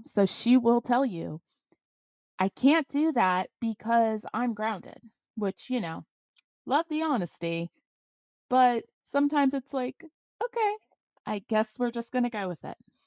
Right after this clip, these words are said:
We also have a son named Theodore. He's almost two. He'll actually turn two ten days before Christmas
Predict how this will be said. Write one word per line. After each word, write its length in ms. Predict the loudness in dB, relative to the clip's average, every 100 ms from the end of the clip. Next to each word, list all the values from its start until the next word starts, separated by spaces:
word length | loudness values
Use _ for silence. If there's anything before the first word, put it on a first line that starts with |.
| _ _ _ _ _ _ _ _ _ 0
We 120 | 8
also 280 | 8 8 4
have 200 | 6 4
a 60 | 2
son 400 | 0 -2 0 -2
named 220 | -2 -4
Theodore. 600 | -6 -8 -8 -12 -14 -16 _ _ _ _ _ _ _ _ _ _ _
He's 300 | 0 0 2
almost 460 | 2 4 2 0
two. 300 | -2 2 2
He'll 220 | 2 2
actually 580 | 4 2 0 0 2 2
turn 340 | 0 2 2 2
two 320 | -2 -6 -6
ten 260 | -4 -4
days 220 | -2 -4 -4
before 280 | -6 -4
Christmas 800 | -4 -8 -6 -6 -6 -8 -18 -20